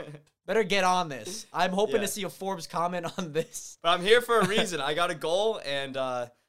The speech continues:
Speaker 1: a lot of that money will be given back to charity, and I just wanna make an impact. Like,
Speaker 2: Yeah.
Speaker 1: I don't wanna just blow my money on Lambos and Ferraris and all that stupid stuff.
Speaker 2: Yeah.
Speaker 1: So, yeah, I definitely wanna, like, give back and make
Speaker 2: Absolutely.
Speaker 1: an impact with my money for sure.
Speaker 2: Absolutely. He may be a millionaire overall, but he's surely reinvested it and put it to,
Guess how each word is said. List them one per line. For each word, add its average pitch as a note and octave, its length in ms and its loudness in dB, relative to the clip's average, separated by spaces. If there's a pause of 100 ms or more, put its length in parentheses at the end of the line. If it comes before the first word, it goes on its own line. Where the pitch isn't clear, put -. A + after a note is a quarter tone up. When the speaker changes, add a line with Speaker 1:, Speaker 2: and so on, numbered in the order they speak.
(120)
Speaker 1:
a C3+ 60 -12
lot D3+ 120 4
of F3 60 4
that E3 120 2
money D#3 220 -4
will D#3+ 80 -8
be D3 100 -8
given D3+ 220 -8
back C#3 200 -6
to C#3+ 80 -14
charity, C#3+ 360 -4
and C#3 80 -4
I C#3 80 -2
just E3+ 120 -6
wanna E3+ 140 -6
make C#3+ 200 -6
an A#2+ 60 -8
impact. C3+ 380 -12
Like, A#2+ 160 -8
Speaker 2:
Yeah. F3 220 -2 (140)
Speaker 1:
I C3 100 -8
don't D#3+ 140 -4
wanna D3+ 200 -4
just B2+ 240 -12
blow C3+ 240 -4
my C3+ 100 -8
money C3+ 240 -8
on B2+ 120 -8
Lambos C3 560 -8
and A2+ 240 -16 (160)
Ferraris B2 340 -8
and A#2 80 -16
all A#2+ 120 -12
that A2+ 220 -14 (440)
stupid C#3 400 -14
stuff. D#3 140 -10
Speaker 2:
Yeah. D#3+ 280 0 (380)
Speaker 1:
So, A2+ 360 -8
yeah, D3+ 160 0
I C3 120 -2
definitely D3+ 460 -4
wanna, C3+ 280 -10
like, B2 220 -8
give C#3 180 -10
back C#3 340 -6
and A#2 220 -14 (360)
make C#3+ 120 -4
Speaker 2:
Absolutely. D3+ 260 -4
Speaker 1:
an - 60 -6
impact A#2+ 180 -8
with A#2 100 -18
my A2+ 100 -14
money A2 240 -18
for G#2+ 120 -20
sure. A#2+ 280 -12
Speaker 2:
Absolutely. D3+ 680 -10
He D#3 160 -8
may G#3 240 -2
be G#3+ 140 -2
a G#3 40 0
millionaire F#3+ 440 -2
overall, E3+ 400 0
but D#3 120 -6
he's D3 180 -6
surely D#3+ 360 -6
reinvested C3+ 680 -8
it G#2+ 200 -18
and B2 140 -18
put D3+ 120 -6
it C3 200 -12
to, A#2+ 380 -12